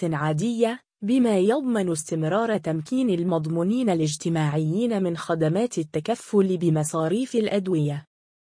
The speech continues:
استمرار الخدمات لفائدة المضمونين الاجتماعيين. وأكدت النقابة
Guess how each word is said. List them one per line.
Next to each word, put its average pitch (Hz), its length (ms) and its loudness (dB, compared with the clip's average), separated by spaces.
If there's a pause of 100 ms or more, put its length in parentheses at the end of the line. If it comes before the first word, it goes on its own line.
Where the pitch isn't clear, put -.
(220)
استمرار 220 680 2
الخدمات 180 720 0
لفائدة 196 680 0
المضمونين 175 800 -2
الاجتماعيين. 190 1400 -2 (680)
وأكدت 214 680 2
النقابة 196 680 0